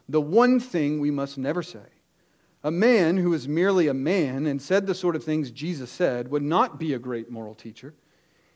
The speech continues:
He would either be a lunatic on the level with the man who says he's a poached egg, or else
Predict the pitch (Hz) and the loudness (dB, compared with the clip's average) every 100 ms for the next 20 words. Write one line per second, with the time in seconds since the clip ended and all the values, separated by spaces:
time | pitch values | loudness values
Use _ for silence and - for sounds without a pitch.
0 | _ 214 262 220 233 262 226 185 202 196 | _ 0 2 2 2 2 0 0 2 2
1 | 220 262 - 139 - - _ _ _ _ | 4 2 0 -6 -10 -20 _ _ _ _
2 | _ - 175 196 170 185 233 190 165 170 | _ -4 0 2 6 8 8 6 4 0
3 | - 165 156 165 190 180 175 180 175 180 | -2 -4 -2 0 0 -2 -2 2 2 0
4 | 185 156 170 175 - 214 214 - - 214 | -4 -2 -2 -4 2 2 2 -6 -8 -4
5 | 208 131 113 _ _ _ _ _ _ _ | -2 -4 -8 _ _ _ _ _ _ _
6 | 165 175 226 196 185 - - | 4 8 8 8 6 -4 -16